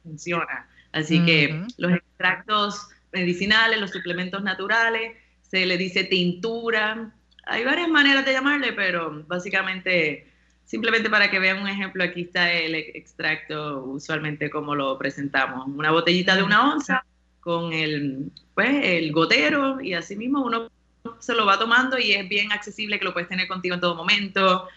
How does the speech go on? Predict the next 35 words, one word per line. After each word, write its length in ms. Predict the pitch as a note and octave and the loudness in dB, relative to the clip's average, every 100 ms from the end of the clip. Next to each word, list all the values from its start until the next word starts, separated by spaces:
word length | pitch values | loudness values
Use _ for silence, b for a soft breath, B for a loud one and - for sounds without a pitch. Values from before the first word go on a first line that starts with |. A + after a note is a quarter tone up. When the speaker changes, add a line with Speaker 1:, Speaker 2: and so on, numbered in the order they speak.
| B | B
Speaker 1:
porque 300 | E3+ E3 E3+ | 0 2 4
tengo 760 | F3 E3+ E3+ F#3+ F#3 F3+ F3 B B B | 2 0 0 -2 0 0 0 B B B
algunas 320 | F3 F3 F3+ | 0 2 2
de 20 | |
las 100 | F3+ | 2
plantas 280 | F3+ F3+ F3 | 0 0 0
que 80 | F3 | -2
son 180 | F3 F3 | -6 -4
antiansiedad, 1120 | E3+ D#3+ E3+ D#3+ D#3+ D#3+ D3+ D3+ F3+ G#3 A3 | -4 -4 -2 -2 -4 -2 0 2 2 2 0
antialergia. 760 | F3+ E3+ E3+ E3 D#3 F3 G3+ F#3 | -4 -4 -2 -2 0 -2 -2 -4
Por 100 | F3 | -4
ejemplo, 260 | F3 F3 | -4 -6
si 140 | F3 F3 | -8 -6
te 140 | D#3+ | -2
dio 100 | D#3+ | -2
una 120 | E3+ | 0
alergia 340 | F3 F#3+ F3+ F#3 | 2 2 0 0
de 100 | F3+ | 0
momento, 460 | F3 F3 G3+ G3+ | -2 -4 -4 -4
te 120 | F3+ E3+ | 0 2
das 280 | D#3+ D#3+ | 4 2
es-, 400 | F3 F3 F3 - _ _ | 2 0 -2 -12 _ _
esa 220 | F3+ F3+ | -4 -2
gotita 500 | F3+ F#3 G3+ B3+ C#4 - | 0 0 0 0 -2 -2
y 360 | F#3+ F3+ F3 | -2 -2 -4
personalmente 640 | _ E3 - D#3 D#3+ F3+ B3 | _ -4 -2 0 0 0 0
a 60 | |
mí 100 | A#3+ | 0
me 100 | G3+ | -2
funciona 320 | G3+ G3+ G3+ | -4 -6 -2
en 80 | G#3+ | -2
quince 300 | G#3 F#3+ G3+ | -4 -6 -4
minutos, 460 | F#3+ E3+ F3+ F#3 F3 | -4 -4 0 -2 -2
así 120 | F3 | -2
que... 380 | F3 D#3 C#3 | 2 2 0